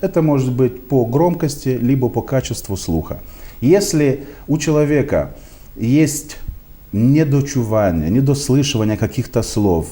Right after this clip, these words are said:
неразборчивость речи, э, в шумной обстановке, э, недослышивание определенных, э, скажем, частот – то обязательно он должен прийти к врачу и обследовать слух. Может быть, это не проблема слуха, может быть, другого характера, от них мы не будем говорить сегодня.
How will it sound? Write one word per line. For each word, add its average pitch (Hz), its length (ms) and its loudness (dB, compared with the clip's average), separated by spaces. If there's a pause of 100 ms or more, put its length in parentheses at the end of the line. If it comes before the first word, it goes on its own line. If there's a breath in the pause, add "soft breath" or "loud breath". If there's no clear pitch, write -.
неразборчивость 143 920 2
речи, 123 560 2
э, 110 200 0
в - 80 -12
шумной 135 420 2
обстановке, 98 800 -2 (580 loud breath)
э, 107 460 4
недослышивание 143 1300 4
определенных, 143 1000 2
э, 131 480 4
скажем, 135 560 2
частот – 117 840 0 (340 loud breath)
то 123 320 4
обязательно 143 680 2
он 113 80 2
должен 113 300 2
прийти 107 260 -2
к 92 60 -2
врачу 117 540 0
и 101 60 0
обследовать 110 600 0
слух. 82 300 -4
Может 170 300 2
быть, 156 200 2
это 135 280 0
не 165 180 2
проблема 156 500 0
слуха, 170 400 0
может 98 200 -2
быть, 101 120 0
другого 185 420 2
характера, 160 560 2
от 120 80 0
них 127 160 2
мы 113 140 2
не 127 100 2
будем 185 240 2
говорить 156 200 2
сегодня. 135 460 -2